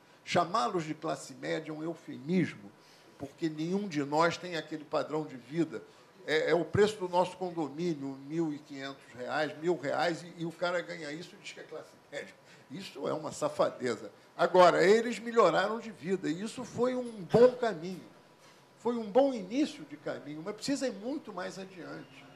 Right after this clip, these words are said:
Não pode parar nisso. O Brasil precisa criar riqueza para a sua população.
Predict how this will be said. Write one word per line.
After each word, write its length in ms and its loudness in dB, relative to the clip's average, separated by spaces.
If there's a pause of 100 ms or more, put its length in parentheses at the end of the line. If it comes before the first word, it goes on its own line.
(200)
Não 80 -10
pode 300 2
parar 520 2
nisso. 340 -6 (680)
O 80 -12
Brasil 300 2
precisa 400 0
criar 320 -2
riqueza 640 0
para 180 -2
a 20 -4
sua 260 -2
população. 880 -4